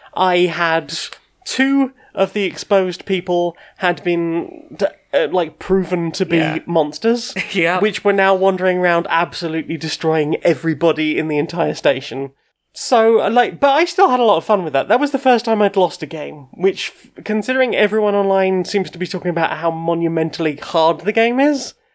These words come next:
Speaker 1: I was like, "Maybe I'm doing something wrong." It's like, "Oh no, no, no, there's that, that." They, I think they chose the, the one that is, like, most understandable, despite, you know, not being super, super basic.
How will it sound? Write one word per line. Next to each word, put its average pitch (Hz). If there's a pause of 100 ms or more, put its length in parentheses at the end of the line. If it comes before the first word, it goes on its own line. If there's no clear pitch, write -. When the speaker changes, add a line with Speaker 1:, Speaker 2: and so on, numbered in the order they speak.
(220)
Speaker 1:
I 180
was 180
like, 185
"Maybe 403
I'm 160
doing 160
something 180
wrong." 196
It's 156
like, 170
"Oh 262
no, 180
no, 214
no, 190
there's 196
that, 208
that." 190 (360)
They, 208
I 180
think 233
they 220
chose 208
the, 185
the 185
one 185
that -
is, 165
like, 175
most 175
understandable, 180
despite, 277 (380)
you 185
know, 156
not 160
being 160
super, -
super 156
basic. 143